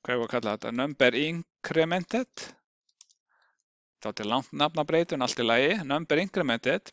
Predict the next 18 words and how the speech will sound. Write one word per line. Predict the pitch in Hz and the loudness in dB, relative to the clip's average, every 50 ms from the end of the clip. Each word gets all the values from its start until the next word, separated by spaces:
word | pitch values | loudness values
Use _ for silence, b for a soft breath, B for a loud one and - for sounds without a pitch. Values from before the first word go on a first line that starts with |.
| - | -8
munið | 123 120 127 127 143 147 | -6 -2 0 2 2 2
ef | 143 | 2
við | 135 131 127 | 2 2 2
viljum | 127 120 113 110 | 0 0 -2 -4
haft, | 117 113 - - _ - - | -4 -6 -6 -12 _ -10 -4
hafa | - 127 123 123 123 - - 135 | -2 0 2 2 0 -2 -4 -8
lýsandi | 131 123 127 147 160 151 - - 143 135 131 131 127 131 | -6 -6 -4 -4 0 0 0 2 0 0 -2 -2 0 0
nöfn | 139 127 127 117 | 0 0 0 -2
að | 113 | 0
breytum, | 123 117 - 123 123 175 190 - _ _ _ _ _ - b b b b b b b b b b b b b _ _ | 0 0 0 0 -4 -4 -6 -14 _ _ _ _ _ -8 b b b b b b b b b b b b b _ _
er | - 143 147 180 233 214 143 175 156 - - | 4 8 8 10 10 10 8 8 6 2 -2
niðurstaðan | - 151 147 156 170 233 277 254 - - - 139 117 104 113 123 | -6 2 6 6 8 8 8 6 2 4 2 0 0 0 -2 -4
af | 123 127 | -4 0
því | 135 127 | 0 0
að | 127 - _ - | 0 0 _ -6
kalla | - - 170 208 - _ _ _ _ - 233 220 208 - - | 0 2 2 2 0 _ _ _ _ 2 4 4 4 2 2
á | - 196 220 247 | 2 2 2 2
fallið | 220 - - - 233 - - _ - 208 190 - - 196 | 0 -2 0 0 0 0 -2 _ -6 -4 -4 -6 -8 -8